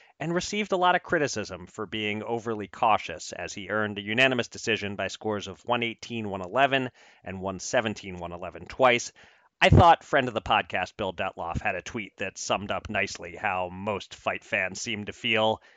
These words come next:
He tweeted, "This is excruciating,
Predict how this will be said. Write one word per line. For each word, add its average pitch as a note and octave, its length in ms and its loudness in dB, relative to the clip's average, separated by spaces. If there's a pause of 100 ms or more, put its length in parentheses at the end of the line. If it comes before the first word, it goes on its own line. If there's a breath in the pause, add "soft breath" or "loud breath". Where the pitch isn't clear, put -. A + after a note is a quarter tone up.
(500 soft breath)
He - 180 -14
tweeted, A2 440 4 (280)
"This D3 220 0
is C3+ 100 -6
excruciating, G#2 1000 -2